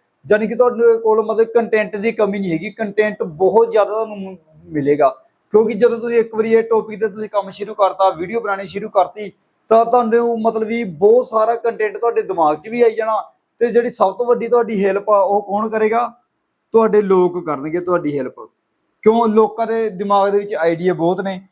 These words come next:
ਉਹ ਤੁਹਾਨੂੰ ਦੱਸਣਗੇ, "ਵੀਰ ਜੀ, ਇਸ ਸਿਸਟਮ ਤੇ ਬਣਾਓ, ਆਹ ਸਿਸਟਮ ਤੇ ਵੀਡੀਓ ਬਣਾਓ, ਇਸ ਟੌਪਿਕ ਤੇ ਵੀਡੀਓ ਬਣਾਓ, ਇਸ ਟੌਪਿਕ ਤੇ ਵੀਡੀਓ ਬਣਾਓ।" ਉਹ ਤੁਹਾਨੂੰ ਟੌਪਿਕ ਦੱਸੀ ਜਾਣਗੇ। ਲੋਕ ਕੁਮੈਂਟਾਂ ਦੇ ਵਿੱਚ, ਤੁਸੀਂ ਉਹਨਾਂ ਦੇ ਕੁਮੈਂਟ ਪੜ੍ਹ ਕੇ ਵੀਡੀਓ ਬਣਾਈ ਚੱਲਿਓ। ਇਹ ਵੀਡੀਓ ਸਾਰਿਆਂ ਨਾਲੋਂ ਵੱਧ ਦੇਖੀ ਜਾਊਗੀ ਤੇ ਇਹਦੇ ਤੇ ਕਮਾਈ ਵੀ ਬਹੁਤ ਜ਼ਿਆਦਾ ਹੋਏਗੀ।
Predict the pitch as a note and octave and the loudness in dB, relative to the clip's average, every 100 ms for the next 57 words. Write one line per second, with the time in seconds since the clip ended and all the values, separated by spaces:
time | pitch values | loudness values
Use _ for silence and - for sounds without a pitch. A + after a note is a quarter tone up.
0 | _ - G#3+ A#3 A#3+ G#3 G3+ G#3+ G#3 G3 | _ 0 2 2 0 0 -2 -2 0 0
1 | F3 G3+ F#3+ A#3+ - G3+ G#3+ G3+ G#3+ G#3+ | 0 -2 -2 -4 0 4 4 2 2 2
2 | G#3 G#3 F3+ G3+ F#3 G3 D#3+ C#3+ C#3 _ | 2 -4 -6 -8 -4 -4 -2 -4 -8 _
3 | _ _ D#3 F3+ A3+ G3+ F#3+ G3+ F#3+ G3 | _ _ 4 4 4 -2 -8 -8 -4 -2
4 | E3+ G3+ F#3 D#3 D#3+ D3 G3+ G3+ G#3 F3+ | -2 -4 -4 -4 -6 -2 -2 0 0 0
5 | F#3+ F#3+ F3+ F#3+ E3+ D#3+ F3 G3 F#3 A3 | 0 0 0 0 -2 -2 0 2 2 2
6 | G3+ G3 F#3 F#3+ G3 A3 E3+ D3+ - _ | 0 -2 -8 -6 -4 -4 -4 -6 -10 _
7 | _ - A#3+ B3+ A#3+ A#3 G3+ G#3+ F#3+ D#3+ | _ 2 4 2 -2 -2 -4 -4 -6 -6
8 | F3 F#3+ G#3 A3 A3 A3 G3 F#3+ A3 G#3+ | -4 -2 2 2 2 0 -4 -4 0 0
9 | G#3 G3+ G3+ G#3 A3+ A3 G3 F#3+ E3+ D#3+ | -2 -6 -6 -4 -4 -4 -8 -8 -4 -4
10 | E3 G#3 D#3 _ _ _ C3+ E3 G3 D#3+ | 0 0 0 _ _ _ -4 0 0 0
11 | C3 A#2 C#3 E3+ E3+ _ _ _ _ F#3 | -4 -8 -10 -10 -12 _ _ _ _ 4
12 | G#3+ G3 G3+ B3+ B3 G#3+ G3+ A3 A3 G#3+ | 4 4 2 2 2 2 2 0 2 0
13 | G3+ G3 G#3 G#3+ A3+ A3 A#3 A#3+ A#3 G3+ | 0 -6 -8 -4 -4 -2 -4 -4 -2 2
14 | F#3+ G3+ A#3 F3+ F#3+ G#3 G3+ G3+ F#3 D3 | 2 2 -2 0 2 2 0 0 0 0
15 | D#3+ E3 D#3 | -2 -8 -14